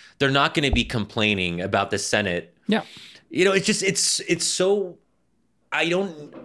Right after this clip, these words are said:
Speaker 1: I don't know how to make sense of it. It feels to me so incredibly cynical that people don't even pretend to have consistent principles of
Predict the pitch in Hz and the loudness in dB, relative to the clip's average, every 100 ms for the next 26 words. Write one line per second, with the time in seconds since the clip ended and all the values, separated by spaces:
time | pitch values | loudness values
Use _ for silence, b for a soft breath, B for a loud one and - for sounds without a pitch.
0 | - 143 196 220 175 175 160 147 - 113 | -2 0 2 2 2 0 0 0 0 0
1 | 110 151 139 - 131 165 165 - 151 135 | 2 2 0 -2 0 0 0 -2 -2 -2
2 | - - 127 131 139 120 - 107 113 110 | -2 0 4 4 2 0 2 2 4 2
3 | 104 - - 98 110 139 143 151 147 B | 0 2 2 2 2 4 4 2 -2 B
4 | B B B B B 151 147 - 165 190 | B B B B B 0 0 -2 0 2
5 | 151 151 160 135 127 - 113 - - 123 | 4 2 0 -2 -4 -4 -6 -4 0 2
6 | 123 110 104 110 107 - - 98 - 107 | 2 0 0 2 0 0 -6 -4 -2 -4
7 | - 104 - 101 95 123 - 127 104 | -2 -4 -2 -4 -2 -4 -2 -2 -2